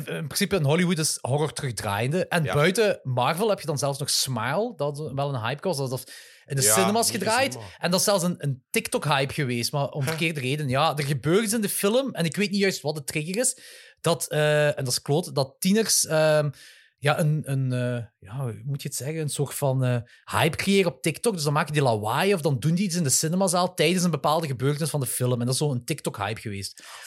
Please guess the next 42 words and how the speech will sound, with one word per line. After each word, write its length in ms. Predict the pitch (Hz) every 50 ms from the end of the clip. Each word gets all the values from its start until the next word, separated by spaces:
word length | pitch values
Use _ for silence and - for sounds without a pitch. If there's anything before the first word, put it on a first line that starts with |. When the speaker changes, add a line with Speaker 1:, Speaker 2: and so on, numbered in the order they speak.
| - -
Speaker 1:
Want 120 | 143 147
mijn 120 | 143 143
schoonzus, 460 | 139 - - 156 156 170 190 180 220 175
die 100 | 170 156
werkte 180 | 156 165 160
in 60 | 160
de 60 | 143 131
Kinepolis 520 | - 151 139 131 - 127 131 156 202 196
en 60 | -
die 100 | 151 139
zei 120 | 131 143 147
van, 280 | 143 151 151 143 131 - - - - - - - - - _ _
die 460 | - - 117 135 139 139 139 139 139 -
is 160 | 147 139 -
al 180 | 156 143 -
echt 180 | - 165 - -
mensen 320 | 131 127 151 165 - 135
buiten 280 | 107 131 123 139 147 170
moeten 180 | 160 160 - 156
gaan 140 | 175 165
zetten 400 | 143 - 165 165 170 - 185 185
en 160 | 143 143 131 -
kwaad 320 | - 135 107 110 139 -
geworden 460 | - - 160 165 170 151 147 160 160
en 120 | 165 165 151
zo. 220 | 135 165 160 160
En 80 | 143 123
verschillende 460 | 120 - - - - 156 151 147 143
keren 420 | - - 117 123 131 127 123 120
zo. 180 | 110 110 107 107
Speaker 2:
Fuck 380 | 104 - - - 117 117 -
Speaker 1:
Security 260 | - - 156 - 185 180 165 196
Speaker 2:
TikTok. 100 | 196 190
Speaker 1:
moet-, 240 | 180 165 - - - _ _
security 380 | - - - - 185 180 165 160
Speaker 2:
Fuck 100 | 185 175 165
jeugd. 60 | 147 131 143
Speaker 1:
erbij 160 | 139 147 160
moeten 220 | 160 160 151 175
halen 320 | 151 147 147 151 151 156 151
en 80 | 151
zo. 160 | 147 143 147